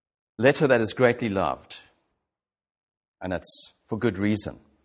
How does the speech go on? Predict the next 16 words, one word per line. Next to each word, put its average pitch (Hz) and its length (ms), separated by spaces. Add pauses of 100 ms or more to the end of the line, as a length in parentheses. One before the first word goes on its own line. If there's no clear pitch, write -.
(580)
It 101 120
really 139 360
oozes 131 720 (100)
compassion. 104 720 (560)
It 98 200
oozes 127 760 (440)
love. 107 540
It 85 140 (100)
oozes 113 720 (460)
so 143 260
many 135 420
of 101 220
the 101 160
promises 127 800
that 104 200
Christians 107 920